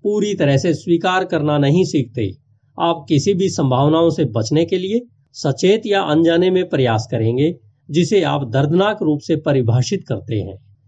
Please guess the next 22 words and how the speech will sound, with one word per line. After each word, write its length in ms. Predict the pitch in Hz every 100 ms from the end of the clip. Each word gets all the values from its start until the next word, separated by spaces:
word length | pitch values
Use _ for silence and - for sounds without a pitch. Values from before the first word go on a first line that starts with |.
| -
इस 180 | 226 180
प्रक्रिया 520 | - 151 160 143 120
में 300 | 101 92 95 - _ -
आप 260 | - 196 -
अपने 320 | 165 156 226 214
आप 280 | 113 113 -
को 240 | 110 92 _ _
स्वयं 300 | - 220 233
उत्पन्न 720 | 240 180 147 - 185 139 90 - _ -
महंगी 460 | 170 165 196 214 220
गलतियों 480 | 143 131 135 180 170
के 180 | 170
अधीन 480 | 170 131 110 147 180
करेंगे। 520 | 156 101 98 95 87 82 _ _ -
डगलस 380 | 165 160 175 165
आपको 260 | 143 - 170
यह 280 | 143 127 151
सुझाव 500 | - 135 110 156 165
नहीं 220 | 156 202
दे 160 | 151
रहे 260 | 131 110 131
हैं 200 | 101